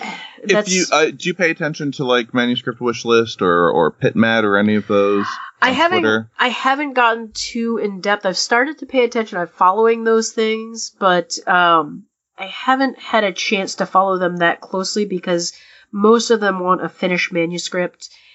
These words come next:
Speaker 2: And right now, I'm, you know, I'm on my fifth book, and I don't feel like any of my stuff is ready to be published. Like, I,
Speaker 1: Mm-hmm.
Speaker 2: I'm not at a point in my,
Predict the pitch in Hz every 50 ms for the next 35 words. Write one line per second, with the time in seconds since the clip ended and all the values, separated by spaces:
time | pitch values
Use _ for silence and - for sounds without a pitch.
0 | - _ - 202 196 196 190 185 185 175 - - 196 208 220 220 220 - 175 175
1 | 180 180 175 175 165 175 175 185 180 208 190 175 170 180 180 185 185 180 170 170
2 | - - - 190 185 - _ - 170 160 156 - - - - - _ _ _ _
3 | _ _ _ _ _ - 190 190 196 185 180 175 175 175 170 - - 175 175 180
4 | 196 190 196 185 - - - 214 185 175 175 175 175 175 170 - 185 180 180 180
5 | 180 175 175 175 165 160 - - - 165 165 165 - 170 156 156 156 165 160 156
6 | 160 165 185 196 202 208 _ _ _ _ _ _ - - - 214 208 208 214 202
7 | - 214 196 196 214 226 240 233 - - - - 185 180 170 175 165 170 175 170
8 | 170 170 - 208 185 190 196 196 208 214 208 208 214 - - 180 190 175 - -
9 | - - 196 190 185 180 - - - 185 175 175 170 170 170 165 165 165